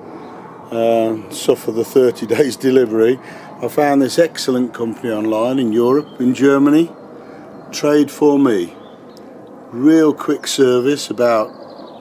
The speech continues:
well, it would have been three days if it hadn't been over the Easter period, so it ended up, uh, <laughs> seven days, but that was my own fault. But they kindly even sent me two chocolate rabbits for Easter as well. <laughs>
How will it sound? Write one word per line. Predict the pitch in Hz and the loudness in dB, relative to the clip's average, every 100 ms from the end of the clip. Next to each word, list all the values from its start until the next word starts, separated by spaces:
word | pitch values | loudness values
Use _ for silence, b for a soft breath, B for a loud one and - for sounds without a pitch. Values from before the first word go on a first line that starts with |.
| - - - | -20 -14 -6
well, | 113 127 101 | 0 2 2
it | 107 | 0
would | 143 | 0
have | 139 | 0
been | 131 123 | 0 -2
three | - 156 147 | 0 2 2
days | 135 131 104 101 | 2 2 0 -4
if | |
it | 127 | -6
hadn't | 120 123 113 | -6 -4 -4
been | 117 110 98 | -2 -4 -6
over | 123 110 104 | -4 -2 -2
the | 110 | -2
Easter | 117 - 107 | -2 -4 -8
period, | - 101 104 117 123 B B B B | -2 2 2 0 -2 B B B B
so | - 107 | -2 2
it | 110 | 4
ended | 117 113 113 | 2 0 2
up, | 117 110 - | 0 0 0
uh, | 110 107 | 2 2
<laughs> | 101 | 2
seven | 147 139 123 | 0 2 2
days, | 110 95 92 85 - B | 2 2 -2 -6 -16 B
but | - 113 | -4 0
that | 120 | 0
was | 110 | 0
my | 117 113 | -2 0
own | 113 | -2
fault. | 107 - 104 85 - - B B B B | -2 0 0 -2 -10 -20 B B B B
But | - 110 | -6 -4
they | 117 113 110 | 0 2 0
kindly | 101 - 151 143 123 135 | -2 -2 0 0 2 2
even | 135 127 | 2 -2
sent | - 139 135 | -2 0 0
me | 113 120 104 - - - B B - | 0 -2 -4 -12 -20 -20 B B -20
two | - 143 | -8 -6
chocolate | 123 135 120 147 | -4 -4 -4 -4
rabbits | 113 110 110 107 - | -2 -2 -4 -8 -10
for | 113 | -6
Easter | 107 104 - 101 | -6 -6 -8 -8
as | 92 98 | -8 -6
well. | 87 | -10
<laughs> | 80 | -10